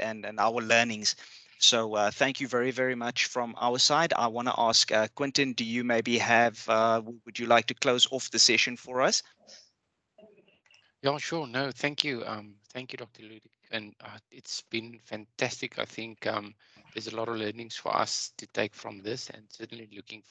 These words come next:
Speaker 2: forward to, uh, to collaborate on this in the future. Um, we, we see a lot of potential and value in this, and we, we want to play in this space, uh, very soon. So,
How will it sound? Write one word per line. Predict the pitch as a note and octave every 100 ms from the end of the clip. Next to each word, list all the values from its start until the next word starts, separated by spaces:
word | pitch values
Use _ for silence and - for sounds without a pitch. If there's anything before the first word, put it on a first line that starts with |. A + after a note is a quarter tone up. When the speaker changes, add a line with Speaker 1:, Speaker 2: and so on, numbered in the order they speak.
| -
Speaker 2:
forward | A2+ A2 G#2+ -
to, | - G2+ G2
uh, | G2+ G2+ - - - - _ _ - -
to | B2
collaborate | - A2+ A2+ B2 B2 A#2+
on | A#2
this | A2+ -
in | A#2
the | G#2+
future. | - B2 - A#2 G2 - - -
Um, | G2 G2 _ G2+
we, | G2+ G2+
we | G2+
see | - - A2
a |
lot | G#2 G#2
of | G#2
potential | - G#2+ G#2 - G#2+
and | G2+
value | G2 G2 G#2+
in | G#2+ G#2
this, | C3 D3+ -
and | F#2+ F#2+ F#2 - _ _ _ -
we, | G2 G2
we | G2 G2
want | G2 G2 G2
to | -
play | _ G#2 G2
in | F#2
this | F2+
space, | - - F#2+ F2+ - -
uh, | - _ -
very | F#2 F#2
soon. | - G2+ F2+
So, | - F2+